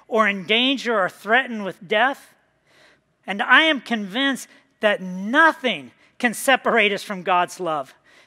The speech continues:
Neither death, nor life, nor angels, nor demons, neither fears for today,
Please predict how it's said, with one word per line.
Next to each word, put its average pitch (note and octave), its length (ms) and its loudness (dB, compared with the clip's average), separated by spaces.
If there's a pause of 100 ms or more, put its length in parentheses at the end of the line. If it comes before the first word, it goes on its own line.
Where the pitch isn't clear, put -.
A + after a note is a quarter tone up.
Neither G3+ 320 -2
death, C4 400 4
nor G#3 200 -4
life, C4 440 2
nor F#3+ 260 -4
angels, C4+ 580 -2
nor G3 160 -4
demons, C4 680 -4 (320)
neither G#3+ 320 -2
fears C#4+ 440 2
for C#4 220 -4
today, A3 640 0